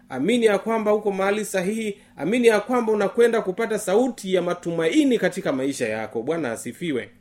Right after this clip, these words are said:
Hebu tuombe. Haleluya. Mungu wa mbinguni, tunakushukuru kwa muda na wakati kama huu. Naomba ukatubariki, naomba ukatuongoze,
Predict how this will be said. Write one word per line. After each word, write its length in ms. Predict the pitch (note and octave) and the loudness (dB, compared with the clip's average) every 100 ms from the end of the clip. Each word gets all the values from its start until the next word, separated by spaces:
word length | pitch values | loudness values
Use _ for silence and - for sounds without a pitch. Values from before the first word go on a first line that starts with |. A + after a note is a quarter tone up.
| _ _ _ _ _ _ _ - | _ _ _ _ _ _ _ -10
Hebu 220 | - F3+ | -6 -6
tuombe. 460 | - B2 A2 A2 - _ _ _ _ _ _ _ _ _ _ _ _ | -2 -2 -2 -6 -14 _ _ _ _ _ _ _ _ _ _ _ _
Haleluya. 480 | - B2+ D#3 F#3+ E3+ | -4 0 4 6 6
Mungu 260 | F3+ F#3+ F3 | 4 4 2
wa 80 | |
mbinguni, 540 | D#3 D3 C#3+ F#3+ G3+ G3 | 2 0 0 0 2 0
tunakushukuru 880 | D#3 D3 D3+ C#3 C#3+ B2+ F#3+ G3 F#3+ | -2 -4 -4 -8 -10 -4 0 0 0
kwa 160 | D3+ | -2
muda 200 | F3+ F3 | -2 -2
na 120 | D3 | -2
wakati 320 | C#3+ F3 E3+ - | -2 -4 -8 -6
kama 240 | F#3 E3+ | -4 -4
huu. 260 | D#3+ D3 G2+ _ _ _ | -6 -8 -10 _ _ _
Naomba 340 | A#2 G#3 G#3+ | -2 0 0
ukatubariki, 920 | E3+ D3 C#3 C#3 C3 E3+ F3+ - A2 | 0 -2 -4 -2 0 0 -2 -6 -8
naomba 340 | A2+ D#3 G#3+ F#3+ | -4 -2 0 -2
ukatuongoze, 960 | D3+ C#3 C#3+ C#3+ C#3+ F#3 B2+ - A2 | -2 -6 -4 -4 -2 -2 -4 -8 -10